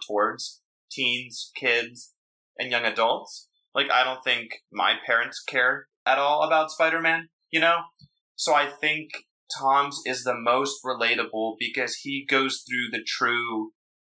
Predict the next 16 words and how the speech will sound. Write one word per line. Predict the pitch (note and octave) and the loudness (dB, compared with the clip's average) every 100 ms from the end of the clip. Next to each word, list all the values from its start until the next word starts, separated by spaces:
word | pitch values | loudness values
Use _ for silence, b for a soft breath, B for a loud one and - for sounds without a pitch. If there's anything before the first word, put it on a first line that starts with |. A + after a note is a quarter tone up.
| - | -10
teenager | - D3 C3 A#2+ A#2 A2+ A2 A2+ - | -4 0 0 0 0 2 2 0 -4
experiences, | D3+ - - C#3 C3 A2+ G#2+ A2+ G#2 G2 - | -4 -6 -2 0 2 0 -4 -2 0 0 -2
whether | A#2 A2+ | 0 2
that's | G#2+ G#2 G2+ B2 | 4 2 2 0
having | A2+ G#2+ | 0 -2
a | G#2 | -8
crush, | - F#3 D3+ C3 | -2 2 2 0
whether | A#2+ A#2 A2 | -4 -4 0
that's | A2 - - | 0 -2 -6
puberty. | F3+ F3+ D#3+ C3+ A#2+ A2+ _ _ _ _ _ | -6 0 2 4 2 -2 _ _ _ _ _
We | B2 B2 | -4 -2
feel | - C3+ | 2 4
like | C3 B2 - | 4 2 0
we're | A#2 A2 | -6 -2
growing | A2+ A#2+ B2 A2+ | 2 2 2 -2
with | G2 G#2+ - | 2 2 0